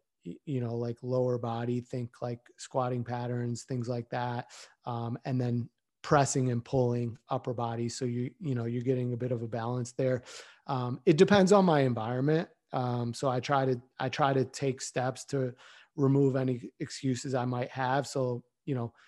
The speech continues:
if I'm, if I'm traveling and I know that I won't necessarily have access to a gym,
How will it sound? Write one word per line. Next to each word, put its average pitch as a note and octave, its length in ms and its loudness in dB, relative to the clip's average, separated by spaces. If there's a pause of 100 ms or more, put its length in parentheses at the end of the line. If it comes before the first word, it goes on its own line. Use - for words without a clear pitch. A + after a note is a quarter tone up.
(260)
if D3+ 220 -2
I'm, C3 640 2 (760)
if F3 120 4
I'm D#3+ 200 6
traveling C#3+ 760 6
and B2+ 100 2
I B2+ 100 2
know C3 440 8
that B2 460 0
I C3 100 -2
won't B2 380 0
necessarily C3 460 0
have B2 100 -2
access A#2+ 460 -4
to C3 160 -2
a A#2+ 60 -2
gym, C3 440 -2